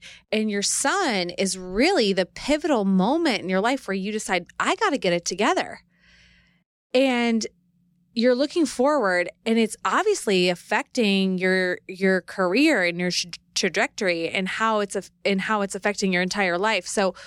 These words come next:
what, what do you think those habits, how do you think those habits attributed to success in your, in all other aspects of your life?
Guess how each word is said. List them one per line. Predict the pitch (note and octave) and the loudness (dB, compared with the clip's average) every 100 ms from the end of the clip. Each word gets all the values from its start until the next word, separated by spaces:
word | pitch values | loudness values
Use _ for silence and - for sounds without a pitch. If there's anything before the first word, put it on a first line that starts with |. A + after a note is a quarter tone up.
| - - - | -20 -20 -10
what, | G3+ G#3 D4 _ _ | -2 0 -2 _ _
what | A3 F#3 G#3 | -10 -2 0
do | C#4+ | 2
you | E4+ A#3+ | 2 0
think | - A#3+ A3 G3 - - _ _ _ _ _ _ _ _ | 0 0 0 -2 -10 -20 _ _ _ _ _ _ _ _
those | A3 A3 A3 | 2 2 0
habits, | - G#3 G3 F3 - - - - _ | -2 -2 -2 -4 -4 -10 -10 -10 _
how | - - B3 | -8 -2 0
do | C#4+ | 0
you | B3+ | -2
think | G#3+ F3+ | -4 -2
those | F3+ F3 | -2 0
habits | F3+ D#3+ D#3+ C3 - - - _ - | -4 -4 -4 -8 -10 -18 -20 _ -6
attributed | G3+ - A3 G#3 F#3+ F#3 | -2 0 0 2 0 0
to | - G3+ F3+ F3 E3+ E3+ - _ _ | 2 4 4 4 2 0 -4 _ _
success | - - G#3 - - F3+ C#3+ - - - | -8 -2 -2 0 -2 -2 -2 -6 -6 0
in | G3+ F#3+ | 2 2
your, | F#3 F3 E3+ E3+ - _ _ | 2 2 0 -4 -10 _ _
in | A3 A3 | -2 -2
all | - G#3+ B3 B3 A3+ G#3+ | -2 0 2 2 2 0
other | F#3+ F3+ | -2 -2
aspects | E3 E3 D#3+ - D#3+ - - - - _ - | -2 -4 -6 -6 -6 -6 -8 -8 -12 _ -8
of | F#3 F3 | -6 -4
your | C#3+ | -4
life? | F#2+ C#2 - - | -6 -10 -12 -14